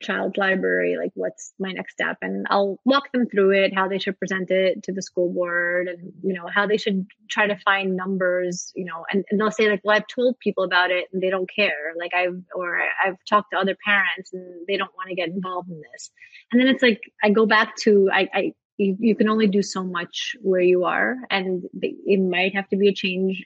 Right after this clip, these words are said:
in your lifestyle. It might have to be a different school. It might have to be a different neighborhood. It might have to be any number of things. Um, but you can't continue banging your head against the wall. So while Bethany and I, my co-author Bethany Mendel and I have prescriptions in the book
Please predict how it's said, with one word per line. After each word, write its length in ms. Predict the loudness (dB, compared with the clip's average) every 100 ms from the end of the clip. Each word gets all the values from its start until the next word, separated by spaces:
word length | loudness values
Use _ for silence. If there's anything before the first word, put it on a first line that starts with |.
| -4
in 120 | -2
your 100 | -2
lifestyle. 600 | -6 -6 -6 -6 -6 -8
It 80 | -4
might 160 | -4 -2
have 100 | 0
to 60 |
be 100 | 2
a 60 | 2
different 280 | 2 -2 -8
school. 340 | 0 2 4
It 80 | 2
might 140 | -2 -4
have 120 | -8
to 60 | _
be 80 | -2
a 40 |
different 280 | 0 -2 2
neighborhood. 480 | 2 2 -2 -4 -4
It 80 |
might 140 | -4 -4
have 100 | 0
to 80 | 2
be 240 | 2 2
any 140 | -4 -2
number 240 | 0 -2
of 60 | -6 -8
things. 340 | -12 -10 -12 _ -20 -20 -20 _
Um, 360 | -4 -4 -6 0
but 100 | 2
you 120 | 2
can't 320 | 2 -2 0
continue 500 | 0 2 2 2 2
banging 300 | -2 -4 -4
your 80 | -4
head 180 | -4 -6
against 300 | -6 -8 -10
the 60 | -10
wall. 400 | -10 -12 -12 -14
So 380 | -4 0 0 -4 -12 -20 -20 _ _ _ _
while 280 | 0 2 4
Bethany 360 | 2 0 0 2
and 80 | 2
I, 420 | 2 0 -2 -4
my 140 | -6 -8
co-author 420 | -6 -4 -4 -4
Bethany 360 | -6 -8 -8
Mendel 320 | -8 -6 -6 -6
and 100 | -4
I 140 | -4
have 280 | 0 0 -2 -10 _ _ _ _ _
prescriptions 680 | 0 4 0 0 2 2 4
in 100 | 2
the 80 |
book 260 | 2 0 -2